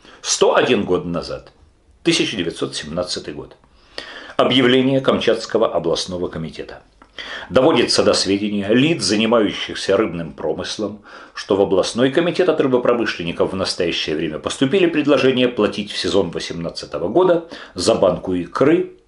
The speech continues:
шесть рублей, за банку пупков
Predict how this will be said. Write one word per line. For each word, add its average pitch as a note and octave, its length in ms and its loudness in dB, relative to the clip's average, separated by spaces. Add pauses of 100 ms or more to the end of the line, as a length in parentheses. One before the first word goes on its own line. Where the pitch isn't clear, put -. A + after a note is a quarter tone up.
(140)
шесть - 440 -2
рублей, C2+ 440 -14 (160)
за G2+ 180 2
банку F#2 500 0 (220)
пупков D#3+ 600 0